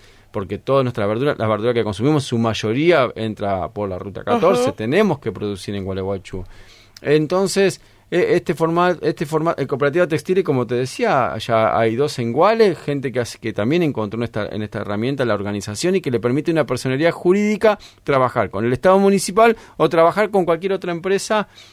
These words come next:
Speaker 1: eh, privada, con cualquier otro privado de la ciudad de Gualeguaychú. No es, eh, las dos cooperativas textiles no es su mayor cliente el Estado municipal. Su mayor cliente son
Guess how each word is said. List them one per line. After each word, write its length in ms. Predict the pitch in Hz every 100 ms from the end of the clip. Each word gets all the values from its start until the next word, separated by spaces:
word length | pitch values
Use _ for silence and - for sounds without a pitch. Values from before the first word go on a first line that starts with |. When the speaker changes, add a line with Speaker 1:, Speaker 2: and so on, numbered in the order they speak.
| _
Speaker 1:
eh, 280 | 139 143 143 139
privada, 560 | 156 165 190 240 233
con 160 | - 143
cualquier 260 | 151 170
otro 220 | 196 170 147
privado 340 | 143 156 160
de 60 | 147
la 80 |
ciudad 280 | 135 135 139
de 80 | 143
Gualeguaychú. 640 | 127 113 110 120 175 147 - - - -
No 280 | 160 170
es, 280 | 196 196 - -
eh, 480 | 135 131 127 120 -
las 160 | 147
dos 80 | 180
cooperativas 440 | 208 165 151 180 170
textiles 420 | 147 - 233 220
no 200 | 185 208
es 120 | 220
su 140 | - 147
mayor 340 | 127 - 127
cliente 380 | 117 113 110 104
el 60 |
Estado 280 | 98 110 104
municipal. 480 | 98 95 - 107 117 - _ -
Su 100 | 143
mayor 260 | 143 170 160
cliente 360 | 160 185 185
son 280 | 160 156 160